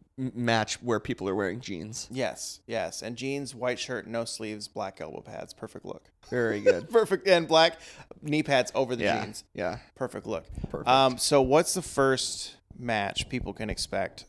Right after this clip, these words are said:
Speaker 2: for, for us here, and where do they find it?
Speaker 1: All right, everyone. So because, um, we're not allowed to have nice things
Speaker 2: <laughs> Peacock's like, "You wanna search for shit? Fuck off."
Speaker 1: we found it extremely difficult, uh, to find this match on the W W E Peacock. So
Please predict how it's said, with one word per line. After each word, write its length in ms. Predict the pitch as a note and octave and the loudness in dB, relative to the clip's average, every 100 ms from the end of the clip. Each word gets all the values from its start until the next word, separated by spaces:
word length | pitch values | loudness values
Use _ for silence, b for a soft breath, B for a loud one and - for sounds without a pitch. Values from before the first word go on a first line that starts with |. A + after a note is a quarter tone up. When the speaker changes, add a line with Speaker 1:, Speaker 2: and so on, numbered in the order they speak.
| _ | _
Speaker 2:
for, 440 | - - G2+ F#2+ - _ | -16 -8 -6 -8 -12 _
for 240 | - F2+ | -12 -8
us 160 | - - | -6 -8
here, 260 | F#2+ - - | -10 -10 -10
and 120 | G2 | -8
where 140 | G#2 G#2 | -6 -6
do 120 | G#2+ | -6
they 120 | F#2+ | -10
find 320 | - - - | -10 -10 -10
it? 120 | - - _ _ A4 | -14 -18 _ _ 4
Speaker 1:
All 60 | |
right, 140 | F4+ F3+ | 6 6
everyone. 460 | D3+ D#3 F3+ A3 | 6 6 6 4
So 280 | G#3 G3+ F#3+ | 2 4 4
because, 640 | E3+ F3 B3 C#4 C4 B3+ G3 E3 | 4 0 0 2 0 0 -2 4
um, 520 | D#3 D3 D3 C#3+ C#3 | 6 6 4 2 0
we're 120 | E3+ | 2
not 180 | G3+ F#3 | 4 4
allowed 280 | E3+ E3 D#3+ | 8 8 6
to 60 | |
have 200 | D#3 C#3 | 4 2
nice 360 | C#3 C#3+ C#3+ - | 4 2 2 0
things 720 | - E3 D3 C3+ F#3+ D#3 - E3 D3+ D#3+ | 2 4 6 8 8 8 6 4 4 2
Speaker 2:
<laughs> 260 | C#3 C3+ | 0 -2
Peacock's 440 | D#3 D3 C#3 C3 B2+ | -4 0 2 2 2
like, 180 | B2 B2 | 2 2
"You 100 | C#3 | 2
wanna 120 | C3+ | 2
search 300 | - C#3 C#3+ | 2 2 0
for 120 | D#3+ | -8
shit? 300 | - G3 G3 | -4 0 0
Fuck 300 | - D#3+ - | 0 -4 0
off." 360 | D#3+ E3+ C3+ C#3 | 2 4 4 4
Speaker 1:
we 100 | F3+ | 2
found 280 | G#3+ A3 F#3+ | 4 2 2
it 80 | D#3+ | 0
extremely 680 | - - - G4 G4+ D#4 E3+ | 0 -2 -2 -4 -4 -4 0
difficult, 680 | C#3+ C3+ B2+ C3 C#3+ - - - | 0 0 0 0 0 -2 -16 0
uh, 440 | C3+ C3 B2 A#2 | 4 6 6 4
to 240 | - C3+ | 0 -4
find 640 | A#2+ C3 B2+ B2 B2 B2 A#2 | -4 0 2 2 0 -2 -4
this 340 | A#2 A#2+ - | -2 -2 -2
match 360 | B2+ A2+ A2+ - | 0 0 -2 -2
on 200 | C#3 C#3+ | 0 0
the 60 | C3 | 2
W 280 | B2 A#2+ B2 | 2 2 0
W 300 | A#2+ A#2+ A2+ | 0 -2 -4
E 100 | A2+ | -6
Peacock. 640 | - C#3 - A2+ G#2 - - | -6 -6 -2 0 0 -2 -8
So 640 | - - - F3 C3 G3+ | -4 -2 0 4 2 0